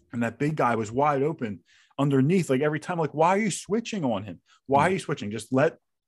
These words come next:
Speaker 1: it'll work out. Stay in the paint. Don't give that guy a layup." And,
Speaker 2: That
Speaker 1: you
Speaker 2: was
Speaker 1: know, they
Speaker 2: insane.
Speaker 1: couldn't, yeah, like, that big guy,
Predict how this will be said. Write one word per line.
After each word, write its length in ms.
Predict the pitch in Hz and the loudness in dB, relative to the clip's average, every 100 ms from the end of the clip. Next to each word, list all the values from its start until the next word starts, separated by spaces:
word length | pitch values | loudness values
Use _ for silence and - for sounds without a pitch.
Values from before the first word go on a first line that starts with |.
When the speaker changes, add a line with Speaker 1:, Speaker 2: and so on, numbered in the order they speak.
| _ | _
Speaker 1:
it'll 320 | 117 127 147 | -8 -2 0
work 240 | 160 156 - | 2 2 4
out. 220 | 131 92 | 0 0
Stay 280 | - 131 151 | -4 -2 0
in 80 | 180 | -4
the 60 | |
paint. 360 | 156 151 151 139 | -6 -8 -8 -2
Don't 160 | 143 143 | -2 0
give 160 | 151 143 | -2 -2
that 120 | 143 | -2
guy 140 | 147 | 0
a 80 | 139 | 0
layup." 400 | 143 147 101 - _ _ _ _ _ _ | 0 0 -2 -6 _ _ _ _ _ _
And, 420 | 123 120 113 101 104 | -2 0 0 -2 2
Speaker 2:
That 60 | |
Speaker 1:
you 60 | 113 | 2
Speaker 2:
was 80 | 107 | 4
Speaker 1:
know, 100 | 101 | 2
they 60 | |
Speaker 2:
insane. 120 | 101 | 4
Speaker 1:
couldn't, 240 | 135 131 - _ _ _ _ - | 2 2 -2 _ _ _ _ -8
yeah, 240 | 165 220 143 | 0 2 2
like, 160 | 139 | 2
that 180 | 151 - | 2 0
big 200 | 170 180 | -2 0
guy, 280 | 147 117 | 0 0